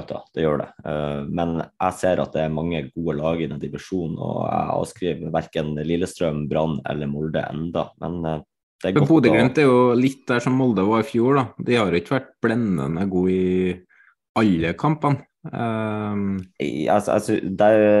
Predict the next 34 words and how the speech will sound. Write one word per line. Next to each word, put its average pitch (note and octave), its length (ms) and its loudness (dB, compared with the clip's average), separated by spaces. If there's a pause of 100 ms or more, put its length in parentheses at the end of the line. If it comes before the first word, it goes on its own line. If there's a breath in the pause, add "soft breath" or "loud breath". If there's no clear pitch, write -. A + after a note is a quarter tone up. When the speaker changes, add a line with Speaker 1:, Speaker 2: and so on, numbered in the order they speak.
(840)
Speaker 1:
de G#2+ 80 2
har G#2+ 80 6
vært G2+ 300 0
gode, G2+ 420 2
men, E2+ 360 2
eh, E2 420 2
sånn F#2+ 260 -2
som E2 200 0
Brannkampen, F2 720 -2
Rosenborgkampen E2 680 -4
og D2 100 -10
Tromsøkampen F2 560 -6
nå, D2 80 -6
så E2 320 -2
er F2 80 2
det D#2 140 2 (460 soft breath)
rett F#2 240 -4
og D2+ 80 -4
slett, D#2+ 240 -6
vi, F2+ 240 0
vi G2+ 160 2
redda G#2+ 300 4
jo C#2+ 80 2
ett E2 180 -6
poeng D#2 220 -4
mot D2 180 -10
Brann, E2 300 0 (260)
eh, C#2+ 260 -4
med D#2 220 -2
sluttspurten, E2+ 680 -6
og G1+ 160 -6
så F#2 100 2
er F#2+ 40 4
det E2+ 160 4